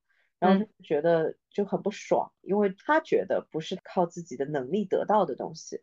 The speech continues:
Speaker 1: 然后在那个庆祝的派对上面，她就不愿意出去嘛。然后他们公司的，她的一个上-，上司的一个女性，就是公司两个最主要的合伙人，就跑到这个会议室里面来跟她聊天。这段词我印象非常深刻，她对她说，她说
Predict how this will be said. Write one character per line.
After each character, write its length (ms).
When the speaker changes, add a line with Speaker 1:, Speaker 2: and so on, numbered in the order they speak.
Speaker 1:
然 160
后 200
在 280
那 160
个 320
庆 220
祝 100
的 80
派 200
对 180
上 120
面， 100
她 100
就 40
不 120
愿 160
意 20
出 240
去 200
嘛。 100
然 100
后 60
他 80
们 80
公 180
司 360
的， 340
她 220
的 100
一 100
个 160
上-， 400
上 360
司 260
的 140
一 140
个 80
女 220
性， 440
就 160
是 320
公 160
司 140
两 160
个 80
最 160
主 100
要 120
的 80
合 120
伙 160
人， 200
就 140
跑 200
到 140
这 200
个 200
会 200
议 40
室 180
里 60
面 180
来 80
跟 120
她 80
聊 240
天。 240
这 120
段 260
词 280
我 120
印 140
象 120
非 80
常 160
深 140
刻， 200
她 100
对 120
她 140
说， 240
她 100
说 240